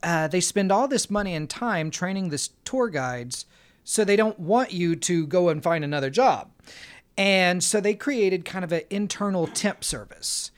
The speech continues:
and so that we could do on the off season and then come back during the summer and be a tour guide. So on the off season, I got to work in the merchandising department.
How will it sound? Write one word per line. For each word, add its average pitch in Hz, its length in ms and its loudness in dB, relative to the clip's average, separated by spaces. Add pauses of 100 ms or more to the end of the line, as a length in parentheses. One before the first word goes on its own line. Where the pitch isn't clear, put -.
(480)
and 170 540 0
so 160 1040 0
that 151 220 -2
we 156 120 -4
could 143 180 -14
do 151 180 -2
on 156 100 -2
the 170 100 -4
off 262 240 -4
season 139 680 -6 (220)
and 175 120 0
then 165 160 0
come 175 200 -4
back 139 320 0
during 143 200 -4
the 123 60 -8
summer 190 340 -4
and 147 180 -8
be 131 80 -6
a 123 60 -10
tour 165 240 -8
guide. - 220 -14 (520)
So 185 300 6
on 254 300 2
the 233 120 4
off 240 260 4
season, 151 760 0
I 170 160 0
got 175 180 -2
to 151 80 -10
work 143 240 -4
in 135 80 -4
the 139 60 -4
merchandising 135 680 -6
department. - 520 -18